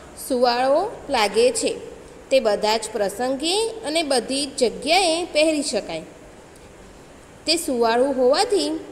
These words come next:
બહુ ઘસી ઘસીને ધોવાય નહીં અને તડકામાં સૂકવાય નહીં. તેમાં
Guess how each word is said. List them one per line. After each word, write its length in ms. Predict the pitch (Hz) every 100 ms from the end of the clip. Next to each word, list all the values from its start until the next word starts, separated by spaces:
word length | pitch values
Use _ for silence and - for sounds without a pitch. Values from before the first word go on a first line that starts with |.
| - - 240
બહુ 220 | 269 311
ઘસી 380 | 226 208 214 285
ઘસીને 680 | 302 302 339 339 370 415 427 - -
ધોવાય 400 | 226 220 233 262
નહીં 360 | 302 330 233 180 - - - - -
અને 180 | 240
તડકામાં 800 | 269 254 214 214 240 254 269 339 466 - - - - - - - -
સૂકવાય 420 | 330 330 311 277
નહીં. 280 | 240 190 175 175 - - - - -
તેમાં 500 | 254 277 339 311